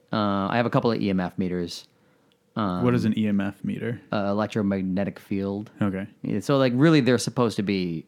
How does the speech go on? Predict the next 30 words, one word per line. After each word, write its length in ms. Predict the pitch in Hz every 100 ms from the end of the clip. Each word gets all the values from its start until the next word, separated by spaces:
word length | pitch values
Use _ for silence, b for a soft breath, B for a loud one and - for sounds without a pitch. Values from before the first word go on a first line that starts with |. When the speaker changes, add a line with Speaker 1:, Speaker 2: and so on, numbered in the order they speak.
| -
Speaker 1:
for 140 | 117
finding 520 | - 101 90 87 85 - 101
unshielded 520 | 95 - 92 87 85
wiring. 480 | 69 71 50 101 110 _ b b b b b b _ -
So, 80 |
like, 160 | 90 87
that's, 260 | 98 92 -
that's 220 | 107 104
the 100 | 110
idea. 340 | 80 82 82 78
Like, 180 | 80 85
you're 100 | 87
kinda, 200 | 98 90
like, 200 | 87 92
bring 160 | 107 95
'em 100 | 90
around 200 | 87 87
your 100 | 85
apartment 380 | - 113 95
and 60 | 92
make 140 | 95
sure 120 | - 92
that 140 | 87
everything 400 | 85 85 92 82
is, 320 | - - - -
um, 280 | 80 80 78
shielded 380 | - 104 92 -
correctly 400 | 127 151 170 147
because 300 | 139 123 107
unshielded 680 | 117 - 113 101 98 90